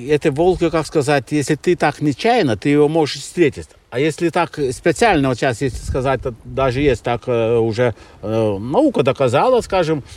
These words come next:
охотники на волка. Ты уходишь, а вот сегодня мы уходим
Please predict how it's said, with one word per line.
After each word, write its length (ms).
охотники 500
на 140
волка. 420
Ты 140
уходишь, 480
а 160
вот 140
сегодня 420
мы 140
уходим 460